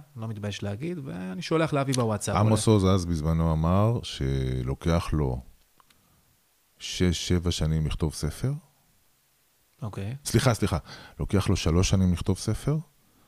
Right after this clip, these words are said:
Speaker 2: פרוזה כאילו, וכל יום הוא כותב שש, שבע שורות.
Speaker 1: אוקיי.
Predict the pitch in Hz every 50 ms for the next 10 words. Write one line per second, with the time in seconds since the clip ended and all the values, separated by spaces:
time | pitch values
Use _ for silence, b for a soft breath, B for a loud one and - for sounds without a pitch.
0 | _ _ _ _ _ _ _ _ _ _ _ _ _ _ _ _ _ _ _ _
1 | _ - - - 90 90 92 107 107 - - 131 135 156 175 175 _ _ _ _
2 | _ _ _ _ _ _ _ _ _ _ - 76 78 82 90 - - - 123 127
3 | 139 139 139 143 139 131 110 95 - - 107 - - 110 113 117 120 120 - -
4 | _ _ _ _ _ _ _ _ _ - - - - - - 107 104 95 - -
5 | - - 98 92 92 - - 82 71 - 113 - - - - - - - - -
6 | - - - - - _ _ _ _ _ _ _ - - 117 - 104 101 113